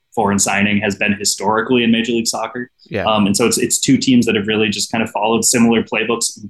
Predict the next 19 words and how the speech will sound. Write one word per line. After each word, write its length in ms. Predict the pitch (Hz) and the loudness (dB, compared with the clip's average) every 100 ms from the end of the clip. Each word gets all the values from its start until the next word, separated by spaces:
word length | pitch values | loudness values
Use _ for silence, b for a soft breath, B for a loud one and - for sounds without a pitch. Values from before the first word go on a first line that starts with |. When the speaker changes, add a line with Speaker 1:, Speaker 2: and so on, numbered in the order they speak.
| - | -4
Speaker 1:
very 340 | 104 110 110 | 0 2 0
different 380 | 107 104 117 107 | -2 -4 -4 -4
extents. 680 | - - 110 131 - - - _ _ - | -4 -2 0 -2 -2 -6 -6 _ _ -4
Uh, 160 | 104 98 101 | -2 0 0
Austin 280 | - 113 | 0 -2
obviously 380 | 104 104 104 - | -2 -2 -2 -2
has 80 | 107 | -4
gone 180 | 107 104 101 | -2 0 0
much 100 | 101 101 | -2 -2
more 180 | 107 117 | 0 2
in 60 | 117 | 2
the 40 | 113 | 4
domestic 320 | 117 113 - 113 | 2 2 -2 -2
lane 300 | 117 117 117 113 | -2 2 0 0
in 60 | 107 | -6
terms 240 | 110 101 | -6 -6
of 60 | 101 | -8
where 180 | 101 101 | -4 -2
the, 160 | 101 | -2